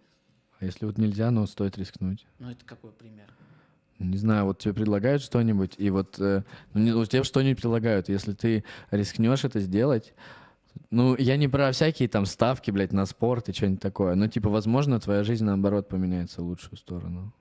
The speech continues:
Speaker 1: А я не знаю, какой пример можно привести.
Speaker 2: Ну вот.
Speaker 1: Но есть же такие штуки.
Speaker 2: Да нету.
Speaker 1: Фильмы всякие героические учат нас, наоборот, мне кажется, обратному, что герой иногда должен... Ну, если сердцем чувствуешь, что вот надо, блядь.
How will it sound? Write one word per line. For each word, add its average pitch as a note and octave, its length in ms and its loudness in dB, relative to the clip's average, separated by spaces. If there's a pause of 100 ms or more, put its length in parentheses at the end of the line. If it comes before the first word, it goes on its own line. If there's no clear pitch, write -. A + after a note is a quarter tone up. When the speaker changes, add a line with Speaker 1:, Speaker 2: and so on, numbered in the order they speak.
(120)
Speaker 1:
А G2 80 -4
я G#2 60 2
не B2 100 -2
знаю, G#2+ 260 2
какой - 160 -14
пример F2 300 -4
можно F2 240 -10
привести. F#2 280 -12
Speaker 2:
Ну C#3 120 -12
вот. F3 260 -10
Speaker 1:
Но A2+ 80 4
есть C#3+ 280 4
же C3 80 0
такие G2 300 -4
штуки. - 360 -12 (340)
Speaker 2:
Да C3 60 -14
нету. C3+ 220 -16 (120)
Speaker 1:
Фильмы C3 360 2
всякие G2 340 -4
героические G2 580 -2
учат - 220 -8
нас, G2 220 -4
наоборот, G2 480 0
мне G2 100 -2
кажется, - 300 -10
обратному, E2+ 520 -6
что - 160 -12
герой G2 460 0
иногда F#2 460 0
должен... F#2 420 -2 (960)
Ну, F#2+ 80 0
если A#2+ 200 2
сердцем G#2+ 420 -2
чувствуешь, F#2 460 -6
что F2 220 -12
вот E2+ 140 -14
надо, E2+ 280 -12
блядь. G#2 280 -16